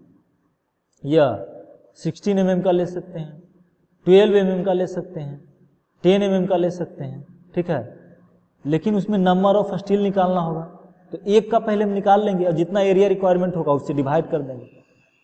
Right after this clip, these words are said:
ठीक है। जैसे हम बात करते हैं कि हमको जैसे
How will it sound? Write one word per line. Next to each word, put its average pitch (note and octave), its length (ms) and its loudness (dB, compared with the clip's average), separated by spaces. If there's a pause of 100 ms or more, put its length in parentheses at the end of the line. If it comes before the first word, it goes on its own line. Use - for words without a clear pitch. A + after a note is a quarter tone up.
(160)
ठीक D3+ 140 -6
है। D#3 60 0
जैसे C#3 260 -4
हम D#3 100 -10
बात C#3 260 -2
करते A#2 240 -10
हैं B2+ 260 -14 (480)
कि C#3+ 40 -8
हमको C#3+ 460 -2 (920)
जैसे C#3 260 -2